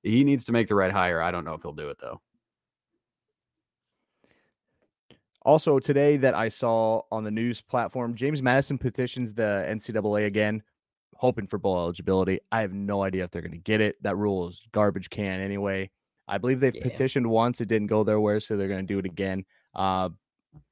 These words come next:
Speaker 2: just let the Dukes play in a bowl game. If they can't win their conference, at least let these kids enjoy the experience of going to a bowl game, right?
Speaker 1: I'm on the o-,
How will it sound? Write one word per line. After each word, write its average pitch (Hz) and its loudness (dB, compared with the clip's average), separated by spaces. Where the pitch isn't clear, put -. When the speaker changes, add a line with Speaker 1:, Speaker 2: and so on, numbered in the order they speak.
Speaker 2:
just 202 -2
let 240 8
the 165 8
Dukes 131 4
play 127 2
in 110 4
a 101 0
bowl 104 2
game. 92 -2
If - -6
they 131 2
can't 131 0
win 131 2
their 117 2
conference, 107 -4
at 85 -8
least 117 -4
let 110 2
these 104 -4
kids 98 -4
enjoy 92 0
the 85 -4
experience 87 -6
of - -20
going 90 -2
to 82 -2
a 80 -6
bowl - -10
game, - -16
right? 76 -12
Speaker 1:
I'm 131 8
on 135 6
the 123 4
o-, 110 6